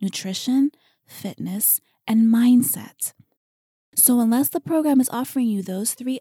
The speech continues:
elements, it's not in your best interest. You may get temporary results, but you probably won't get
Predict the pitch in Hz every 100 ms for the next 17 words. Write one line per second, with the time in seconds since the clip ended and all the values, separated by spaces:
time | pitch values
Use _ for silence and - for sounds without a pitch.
0 | - 226 247 180 - - - - _ _
1 | _ _ - 220 - 208 202 202 202 196
2 | 185 185 180 - 185 196 - - - -
3 | - _ _ _ _ _ _ _ _ -
4 | 226 294 277 269 349 320 214 - 214 -
5 | 190 185 180 170 170 254 254 131 - -
6 | - - _ _ _ - 220 - 214 -
7 | 226 247 247 240 233 208 196 - 180 175